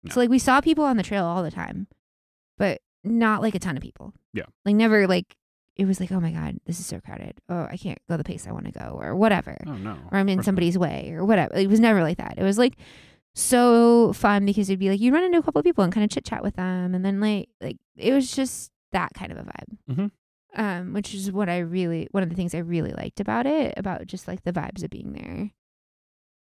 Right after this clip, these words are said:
Speaker 1: And then that was just the first week in New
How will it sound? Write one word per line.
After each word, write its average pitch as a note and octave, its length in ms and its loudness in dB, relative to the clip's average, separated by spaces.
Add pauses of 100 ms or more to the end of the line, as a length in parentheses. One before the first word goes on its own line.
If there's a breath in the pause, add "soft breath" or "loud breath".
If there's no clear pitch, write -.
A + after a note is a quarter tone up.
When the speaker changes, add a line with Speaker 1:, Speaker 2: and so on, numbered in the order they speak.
(160)
Speaker 1:
And A#2+ 160 4
then G#2 360 0 (360)
that D#3 180 -4
was A2+ 120 -4
just F2 180 -10
the F2+ 60 -8
first - 280 -4
week E2+ 160 -12
in E2 60 -10
New F2+ 60 -10